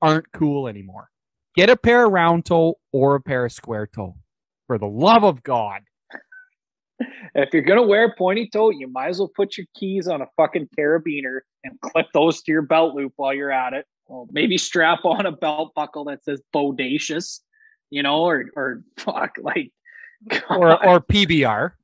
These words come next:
Speaker 1: P B R,
Speaker 2: Yeah.
Speaker 1: right?
Speaker 2: Or have your wallet, have your wallet in your front pocket of your shirt sticking out three feet out the top. That's always a tall tale sign, too.
Speaker 1: Well, it's either that or, uh, I've noticed a lot of these kids in Ontario here, they like to mix in a nice wallet chain.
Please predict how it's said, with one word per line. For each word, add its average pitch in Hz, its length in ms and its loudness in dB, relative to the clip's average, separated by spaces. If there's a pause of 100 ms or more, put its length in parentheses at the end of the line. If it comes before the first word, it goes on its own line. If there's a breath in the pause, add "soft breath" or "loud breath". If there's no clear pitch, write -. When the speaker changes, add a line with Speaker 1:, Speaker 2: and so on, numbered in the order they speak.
Speaker 1:
P 156 160 -6
B 135 160 -4
R, 120 340 -4
Speaker 2:
Yeah. - 180 2
Speaker 1:
right? 127 340 -4
Speaker 2:
Or 196 180 6
have 214 200 4
your 214 160 2
wallet, 170 480 0 (100)
have 151 220 -8
your 180 140 -6
wallet 151 460 -4
in 151 60 -18
your 139 220 -14
front 147 200 -8 (200)
pocket 139 340 -8
of 143 60 -8
your 139 120 -10
shirt 147 340 -6
sticking 139 420 -10
out 131 180 -10 (400)
three 143 240 0
feet 135 260 -6
out 131 260 -8
the 139 60 -20
top. 127 420 -8
That's 123 220 -12
always 127 300 -6
a 123 60 -10
tall 120 340 -8
tale 120 260 -8
sign, 123 340 -14
too. - 80 -4
Speaker 1:
Well, 165 200 8
it's 165 160 0
either 196 240 4
that 156 280 4
or, 151 140 4
uh, 143 160 2
I've 139 240 -4
noticed 160 380 -2
a 175 40 -8
lot 139 280 -2
of 135 60 -8
these 135 240 -8
kids 117 320 -8
in 113 100 -6
Ontario 107 580 -4
here, 104 180 -4
they 107 140 -4
like 110 220 -4
to 120 80 -4
mix 113 320 -8
in 113 80 -6
a 104 60 -6
nice 104 240 -6
wallet 104 480 -4
chain. 104 360 -8